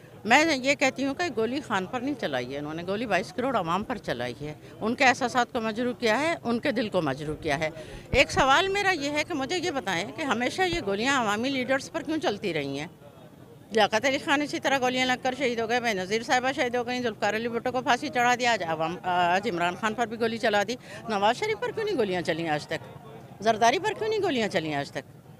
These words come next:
क्या इन्हीं लोगों पर गोलियां चलती रहेंगी जो अवाम के लिए खड़े होंगे, जो अवाम के हक की बात करेंगे? लो-, लुटेरों और लोटों पर गोली कभी नहीं चलेगी,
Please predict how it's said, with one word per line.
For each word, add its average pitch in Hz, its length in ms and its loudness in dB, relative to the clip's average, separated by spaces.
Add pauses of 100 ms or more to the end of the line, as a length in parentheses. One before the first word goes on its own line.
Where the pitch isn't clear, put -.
(180)
क्या 254 140 8
इन्हीं 202 260 2
लोगों 480 220 0
पर 508 140 -4
गोलियां 427 300 0
चलती 359 240 -4
रहेंगी 339 300 0
जो 294 100 4
अवाम 233 320 2
के 370 120 0
लिए 349 180 2
खड़े 330 240 4
होंगे, 311 280 4
जो 311 140 4
अवाम 247 320 6
के 392 120 2
हक 339 180 6
की 370 140 2
बात 320 220 8
करेंगे? 339 320 4 (640)
लो-, 247 300 10
लुटेरों 277 480 8
और 330 160 6
लोटों 269 240 6
पर 370 120 2
गोली 285 220 6
कभी 359 200 6
नहीं 494 120 4
चलेगी, 175 380 2